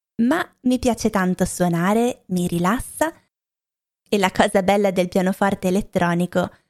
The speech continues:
è che posso suonare con le cuffie. Le cuffie sono quelle che mi permettono di sentire il suono direttamente,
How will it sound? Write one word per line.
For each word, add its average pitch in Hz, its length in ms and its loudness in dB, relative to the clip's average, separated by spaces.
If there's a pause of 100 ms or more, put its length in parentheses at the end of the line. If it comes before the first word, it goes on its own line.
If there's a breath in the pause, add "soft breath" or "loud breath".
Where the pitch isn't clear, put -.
(500)
è 196 140 -2
che 220 120 2
posso 214 360 -2
suonare 175 640 -2
con 196 220 -2
le 185 220 -2
cuffie. - 760 -4 (1160)
Le 190 160 0
cuffie - 480 -2
sono 180 340 -2
quelle 185 460 0
che - 140 -2
mi 170 160 -2
permettono 180 800 -2
di 170 240 -6
sentire 180 480 0
il 180 160 -4
suono 180 500 -2 (500 soft breath)
direttamente, 185 1000 0